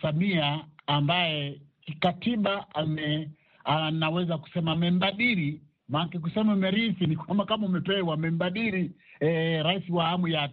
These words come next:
ya tano, hayati Magufuli. Hayati Magusu-, Magufuli ndiye aliyekuwa hasa, hasa, kwa mara ya kwanza tu-, toka tuanzishe vyama vingi, ndiye aliyekataza mikutano, na anakumbuka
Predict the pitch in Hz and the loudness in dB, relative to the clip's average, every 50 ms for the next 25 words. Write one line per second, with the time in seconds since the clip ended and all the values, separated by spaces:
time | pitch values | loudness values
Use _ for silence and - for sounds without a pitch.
0 | - 135 151 147 147 - 180 185 180 170 151 135 131 131 131 - _ - - - | -6 -4 -4 -4 -2 -2 0 0 0 0 0 -2 -4 -6 -8 -10 _ -20 -20 -16
1 | _ - 156 170 175 175 175 - 156 147 131 123 123 120 - 135 113 98 85 87 | _ -2 0 0 0 -2 -2 -2 -2 -2 -2 -2 -4 -2 0 0 0 0 -2 -4
2 | - - _ _ - - - - - - _ - - 202 254 277 285 - 285 247 | -8 -12 _ _ -20 -20 -20 -20 -20 -18 _ 0 2 2 2 0 -2 -6 -6 -6
3 | 262 240 208 202 214 180 - 254 233 202 202 202 185 196 180 - 247 240 208 185 | -4 -4 -2 -2 -4 -4 -4 -6 -4 0 0 0 0 0 -2 -2 0 4 4 4
4 | 175 175 196 226 233 208 196 190 202 202 190 185 180 202 202 196 190 180 - - | 6 4 4 2 2 0 -2 -2 -2 -4 -4 -4 -2 -2 -2 -2 -2 -4 -10 -16
5 | _ _ _ - - 277 285 - - - 175 151 139 165 175 - - 117 107 - | _ _ _ -6 -4 -4 -4 -8 -10 -10 -6 -2 -2 -2 -2 -2 -6 -10 -10 -10
6 | - _ - 214 220 220 240 262 262 247 220 175 214 240 240 233 208 196 - 185 | -14 _ -2 -2 0 0 0 -2 -2 -2 -2 -2 -2 -2 -2 0 -2 -4 -4 -4
7 | 175 175 - 202 208 226 202 185 180 170 175 196 220 185 208 170 170 185 180 170 | -4 -4 -4 -4 -2 -2 -2 0 0 0 2 0 0 0 0 0 0 0 0 -2
8 | 143 135 - - 139 135 135 147 160 196 196 165 135 120 117 110 - _ - - | -4 -6 -10 -12 -10 -8 -4 -2 0 2 2 2 0 0 -2 -6 -8 _ -20 -20
9 | - - - _ - 165 175 208 247 254 254 - - - 185 185 196 214 214 185 | -20 -20 -4 _ 4 4 6 6 4 2 0 -2 -4 -4 -2 0 0 0 0 -2
10 | 170 170 156 - - 208 233 226 196 202 175 160 147 151 143 139 - 202 233 233 | -2 -2 -2 0 0 -2 -2 0 -2 -2 -2 -2 -2 -4 -4 -2 0 0 2 2
11 | 226 196 156 165 170 185 190 196 180 - 202 202 196 220 262 233 - - 120 104 | 2 2 2 2 0 0 0 -2 -4 -2 -2 0 2 0 0 0 0 -2 -4 -4
12 | 98 | -4